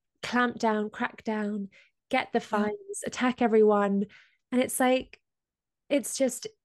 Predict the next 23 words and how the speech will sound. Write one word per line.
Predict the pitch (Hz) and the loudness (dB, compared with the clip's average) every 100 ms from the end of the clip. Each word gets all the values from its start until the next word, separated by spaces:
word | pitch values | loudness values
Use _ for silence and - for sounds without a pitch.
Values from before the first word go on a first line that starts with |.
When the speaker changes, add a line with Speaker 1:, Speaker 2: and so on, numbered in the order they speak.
| _ - - | _ -14 2
Speaker 1:
what | 269 269 | 2 2
that | 254 - | -4 -4
creates | - 240 220 285 233 - - | -2 -2 2 4 2 0 -4
is | 240 202 | -6 -2
this | 240 233 - - _ | -2 0 -4 -8 _
attacking | 254 247 - 240 - 240 226 | -6 -6 -2 -4 -2 0 0
kind | 214 233 214 | 0 2 2
of | 196 | 2
vector | 233 - - 214 220 | -2 -4 -6 -4 -2
where | 214 214 214 214 | -2 0 -2 -2
it's | 233 - | -4 -4
not | 240 233 | 0 0
about | 226 220 | 2 2
working | 220 220 214 202 | 2 0 -4 -8
in | 202 208 | -6 0
unity. | 240 233 226 214 226 214 _ _ - | 0 0 -4 -8 -8 -10 _ _ -4
It's | 233 226 | -4 -2
about, | 220 220 214 - | -2 -2 -2 -4
like, | 220 214 - _ _ _ _ _ _ _ _ - | -4 -4 -8 _ _ _ _ _ _ _ _ -10
it's | 233 - | -8 -4
about | 226 - | -6 -6
creating | - 247 233 233 214 | -2 4 4 4 -2
tension. | 202 233 240 - - 220 | 0 0 0 -2 -6 -8